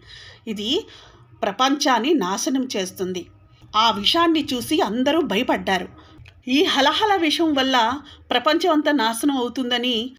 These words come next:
దేవతలు, ఋషులు అత్యంత భయకంపితులయ్యారు. ప్రాణికోటంతా నశించిపోతుందని చాలా బాధపడ్డారు.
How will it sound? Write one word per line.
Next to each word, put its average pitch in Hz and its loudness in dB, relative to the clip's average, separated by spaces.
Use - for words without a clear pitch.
దేవతలు, 240 0
ఋషులు 226 -4
అత్యంత 269 0
భయకంపితులయ్యారు. 202 -2
ప్రాణికోటంతా 226 -2
నశించిపోతుందని 214 -4
చాలా 262 0
బాధపడ్డారు. 185 -8